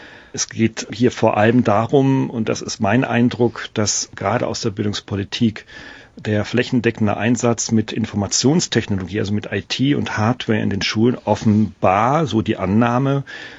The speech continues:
zu förderlichen Lerneffekten führen soll. Und hier muss man einfach konstatieren, dass die internationale Studienlage sagt, und zwar auch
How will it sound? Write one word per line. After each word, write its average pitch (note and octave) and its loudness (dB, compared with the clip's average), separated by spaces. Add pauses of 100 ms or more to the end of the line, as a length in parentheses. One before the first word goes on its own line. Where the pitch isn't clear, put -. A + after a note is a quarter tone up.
(100)
zu A#2+ 4
förderlichen A2+ 4
Lerneffekten A#2+ -2
führen G#2 2
soll. F2 0 (180)
Und F2 -8
hier G#2+ 2
muss D3+ -2
man A2+ 2
einfach A2 -4
konstatieren, A2+ -2
dass G#2+ -2
die G#2+ 0
internationale G#2 -2
Studienlage A2+ 0 (540)
sagt, G#2 0
und G#2+ -10
zwar G2 -2
auch F#2+ -6